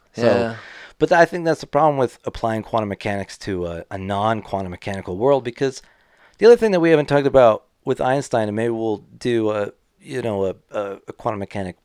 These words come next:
Speaker 1: person at some point, Max Planck or whoever,
Speaker 2: Right.
Speaker 1: uh, uh, Enrico Fermi, it doesn't make any goddamn sense down there.
Speaker 2: <laughs> Right.
Speaker 1: You know, particles are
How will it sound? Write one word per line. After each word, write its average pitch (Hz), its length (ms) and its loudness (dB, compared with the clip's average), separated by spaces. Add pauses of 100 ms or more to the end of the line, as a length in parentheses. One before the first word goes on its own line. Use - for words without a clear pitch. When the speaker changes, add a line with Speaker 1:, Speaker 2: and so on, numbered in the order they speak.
Speaker 1:
person 117 320 -4
at 95 80 -8
some 95 180 -10
point, 95 280 -10
Max 95 240 -12
Planck 92 340 -12
or 85 300 -12 (140)
whoever, 101 600 -6
Speaker 2:
Right. 92 240 -6 (320)
Speaker 1:
uh, 87 360 -10 (120)
uh, 107 120 -6 (300)
Enrico 101 440 -6
Fermi, 104 400 -8 (280)
it - 120 -8
doesn't 247 340 2
make 160 180 2
any 135 120 2
goddamn 113 420 -2
sense - 400 2
down - 180 -8
there. - 200 -6 (200)
Speaker 2:
<laughs> - 240 -16
Right. - 220 -4 (260)
Speaker 1:
You 135 80 -4
know, 120 240 2 (120)
particles 180 480 2 (100)
are 143 500 6